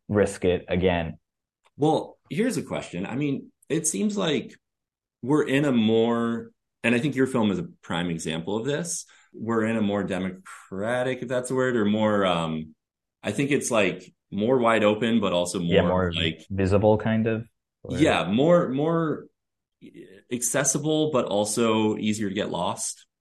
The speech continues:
Speaker 2: if that makes sense. Or,
Speaker 1: Mm-hmm.
Speaker 2: or, but I,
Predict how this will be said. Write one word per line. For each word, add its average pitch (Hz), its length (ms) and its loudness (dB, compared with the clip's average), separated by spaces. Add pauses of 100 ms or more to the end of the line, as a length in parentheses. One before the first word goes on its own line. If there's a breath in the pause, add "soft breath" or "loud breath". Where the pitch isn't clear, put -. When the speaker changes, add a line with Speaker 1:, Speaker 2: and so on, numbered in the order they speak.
(140)
Speaker 2:
if 117 80 -8
that 117 140 -4
makes 135 200 -4
sense. 156 360 -6 (380 soft breath)
Or, 120 220 4
Speaker 1:
Mm-hmm. 90 120 -2
Speaker 2:
or, 113 380 0 (360)
but 143 220 2
I, - 220 0